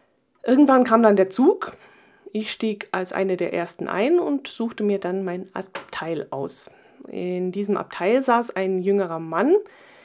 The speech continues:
der so aussah, als wäre er an keinem Gespräch interessiert. Und das kam mir dann ganz gelegen. Ich ging also in das Abteil hinein und wünschte diesem jungen Mann einen schönen guten Morgen, als ich etwas unsanft von einem Rucksack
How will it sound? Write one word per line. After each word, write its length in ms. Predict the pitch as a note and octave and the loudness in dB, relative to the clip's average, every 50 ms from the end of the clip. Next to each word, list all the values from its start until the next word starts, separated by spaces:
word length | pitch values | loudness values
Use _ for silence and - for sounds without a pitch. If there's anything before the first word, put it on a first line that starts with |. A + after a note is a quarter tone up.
| _ _ _ - - | _ _ _ -4 0
der 480 | G3+ G3+ A3 A3+ A3+ A3+ A3+ A3+ A3 | 0 2 4 4 4 4 2 2 0
so 180 | G#3+ G#3+ G#3+ - | 2 2 2 2
aussah, 540 | - F#3+ G#3 A3+ - A3+ G#3+ G#3 G#3 G#3 - | 2 2 0 0 0 0 2 2 2 0 -2
als 280 | - G3 F#3+ - - | -2 -4 -4 -4 -2
wäre 420 | F#3 F#3+ G3 G3+ G3+ G3+ G3+ G3 - | 0 2 2 2 2 2 0 0 0
er 220 | - F#3 F#3 - | -2 -4 -4 -4
an 140 | - F#3 F#3 | -4 -6 -6
keinem 360 | F#3 - - F3 F3+ F3+ F3 | -6 -6 -4 -4 -2 -2 -2
Gespräch 400 | F3 F3 F3 - - - D#3 D3+ | -4 -6 -8 -8 -10 -10 -10 -10
interessiert. 600 | - - - - G#3 G3+ - - - F3+ E3 - | -10 -12 -10 -10 -10 -10 -6 -4 -4 -4 -2 -4
Und 80 | - D3+ | -6 -6
das 140 | D#3 D#3+ - | -6 -8 -8
kam 180 | - F3 E3+ | -8 -6 -4
mir 120 | F3+ F3 E3 | -4 -4 -4
dann 160 | F3+ F#3 F#3 | -4 -6 -6
ganz 180 | F#3+ F#3+ G3 - | -8 -8 -8 -6
gelegen. 420 | - A3+ G3+ F3 E3+ E3 E3+ - - _ _ _ _ _ _ _ _ _ _ _ _ - - - - - - - - _ _ | -4 -2 -2 -2 -2 -4 -6 -8 -10 _ _ _ _ _ _ _ _ _ _ _ _ -20 -20 -20 -20 -20 -20 -20 -20 _ _
Ich 100 | - F3+ | -12 -6
ging 180 | - A3+ A#3 A3 | -2 0 2 4
also 220 | - A3 A3 G#3+ | 4 4 4 4
in 100 | F3 F#3 | 2 2
das 160 | G3+ G#3 G3+ | 2 0 0
Abteil 460 | - - - - - - E3+ F3+ F#3 F#3 | -2 -6 -8 -8 -8 -4 -2 0 0 0
hinein 460 | F#3 F#3 D#3+ D#3+ D3+ F3+ B3 D4 D#4 | -2 -4 -6 -4 -4 -2 -2 0 0
und 180 | B3+ A3 G3+ | 0 -2 -2
wünschte 340 | G#3+ G#3+ A3+ - - - G#3 | -2 -4 -6 -4 0 0 0
diesem 540 | G3+ G3+ G#3+ G3 F#3+ G3 F#3+ F#3 F#3 E3+ - _ - | 0 0 -4 -4 -2 0 0 0 -2 -4 -10 _ -4
jungen 240 | F#3 F#3+ F#3+ F#3+ F3+ | 0 0 0 2 2
Mann 220 | F3 E3+ F3+ F#3 | 0 0 0 -2
einen 140 | - F3 F3 | -4 -4 -6
schönen 240 | - - E3+ E3 - | -6 -8 -8 -6 -6
guten 240 | - D#3+ D3+ D3+ D3+ | -6 -6 -6 -6 -4
Morgen, 400 | D#3 E3 A3 B3+ D4 D#4+ F4 E4+ - - - - - - _ _ _ _ _ _ _ _ _ _ _ - | 0 2 2 2 2 2 0 -2 -4 -16 -20 -20 -20 -20 _ _ _ _ _ _ _ _ _ _ _ -2
als 400 | D3+ D#3 F3 A3 B3+ B3+ B3+ - - | 0 2 4 4 2 0 -2 -6 -6
ich 360 | C4+ B3+ B3 B3+ - - _ - | -4 -4 -6 -8 -12 -12 _ -2
etwas 400 | A3+ A3 A3 - - G#3 G#3 - | -2 -2 0 0 -2 -2 -2 -4
unsanft 840 | - - A3+ C4+ C#4+ B3+ B3 B3 B3 B3 A#3 A#3 - - - - - | -2 2 4 4 4 4 4 4 4 2 0 -4 -8 -16 -20 -20 -14
von 260 | - - A3 G#3 - | -6 -2 -2 -2 0
einem 340 | - F#3+ G3 G3+ G3+ G3+ F#3+ | 0 -2 0 0 2 0 2
Rucksack 640 | G3 - G#3 G#3+ - - - G3 D#3 D3+ D3+ - | 6 6 6 6 4 -2 -4 -4 -4 -4 -6 -14